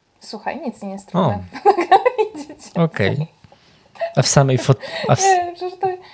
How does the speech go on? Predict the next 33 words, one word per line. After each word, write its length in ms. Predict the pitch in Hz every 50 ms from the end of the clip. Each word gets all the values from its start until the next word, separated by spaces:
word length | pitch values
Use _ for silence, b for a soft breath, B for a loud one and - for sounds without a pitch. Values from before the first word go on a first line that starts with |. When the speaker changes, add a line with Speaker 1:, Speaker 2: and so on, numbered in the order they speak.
| B B
Speaker 2:
a 80 | - 151
w 80 | -
sa-, 180 | - - 143 - -
albo 300 | - 139 143 170 196 202 180 170
z-, 140 | 160 151 147
możemy 400 | 156 165 165 156 160 160 160 160
to 300 | 156 - - 165 165 165
rozszerzyć, 460 | 165 185 190 - - 196 139 123 120
to 100 | - 123
pytanie. 340 | 110 - - - 104 98 98
W 40 | 95
samej 280 | - - 151 147 147 139
fotografii, 680 | - - 135 - 139 127 - 131 131 107 - - 90
nawet 260 | 87 95 98 107 104
od 80 | 117 110
strony 260 | - - - 123 120
technicznej, 800 | 113 - 120 - - 131 143 143 - - 120 117 113 107 101 104 B B B B B B
czy 160 | - - 120 113 113 110 117
miałaś 360 | 110 110 110 110 113 113 -
taką 300 | - 110 - - 113 107
zagwozdkę 540 | 104 110 101 101 113 147 156 - - - 117
gdzieś 200 | 110 95 - -
po 120 | - 104
drodze 320 | 95 92 90 92 85 90
w 40 | 87 -
swojej 240 | - - 92 92
karierze, 480 | - - 104 95 95 92 92 85 90 87
że 180 | 87 92 92 95 B B B B B B B B _ -
strasznie 500 | - - - - 135 - - - 123 110
długo 480 | 107 110 - - 120 117 110 117 107
się 180 | 104 - - 101
z 80 | 98
czymś 440 | - - 101 95 90 - - - -